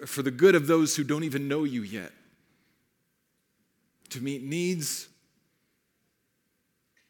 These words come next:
and to make your name famous throughout this region and the world. So take these meager gifts and use them for your glory. And as we give, Lord, free us just a little bit more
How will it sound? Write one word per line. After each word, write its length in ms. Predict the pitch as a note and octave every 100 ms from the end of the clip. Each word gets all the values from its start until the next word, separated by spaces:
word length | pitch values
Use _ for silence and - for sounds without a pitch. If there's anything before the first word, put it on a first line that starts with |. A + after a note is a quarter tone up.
| _ -
and 140 | B2+ A#2+
to 40 |
make 320 | C3 D3 A2+
your 160 | C#3 D#3+
name 300 | D3+ D3 C3+
famous 680 | - C#3+ C#3 F#2+ - -
throughout 400 | - - C3+ C3
this 220 | B2+ A2+ C3
region 320 | C3 C3 A#2
and 100 | A2+
the 40 |
world. 320 | G#2 G2+ F#2
So 240 | - B2+ A#2 - - - -
take 240 | F3 F3
these 200 | F3+ D#3+
meager 280 | D3+ D#3 D3+
gifts 480 | B2 A#2 A2 - - _ _ _ _ _ _ _ _ _ _ _ _ _ _ _ _ _ _ _ _ _ _ -
and 160 | B2 A#2+
use 320 | C#3+ E3 C3+
them 180 | C#3 C3
for 160 | -
your 160 | B2+ A#2+
glory. 400 | G#2 A#2+ G2 D#2+ - - _ _ _ _ _ _ _ - - -
And 120 | C#3+
as 400 | C#3+ F#3 G3+ D3+
we 240 | E3+ F3
give, 440 | D3 D3 E3+ E3+ C3+
Lord, 380 | C3 C#3 C3+ A#2
free 440 | - E3 F#3 D#3+
us 300 | A#2+ G2 -
just 260 | D3 C#3 C#3+
a 40 |
little 220 | C3+ C3+
bit 220 | C3+ C3+
more 360 | B2+ A#2+ G#2+